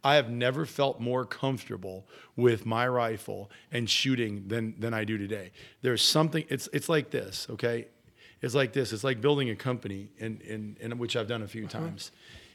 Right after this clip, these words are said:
Speaker 1: If you go see, let's say,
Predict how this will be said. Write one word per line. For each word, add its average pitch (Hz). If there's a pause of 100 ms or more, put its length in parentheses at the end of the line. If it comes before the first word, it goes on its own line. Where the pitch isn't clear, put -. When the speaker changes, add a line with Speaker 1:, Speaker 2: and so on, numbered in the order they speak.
(120)
Speaker 1:
If 135
you 147
go 180
see, 123 (720)
let's 143
say, 143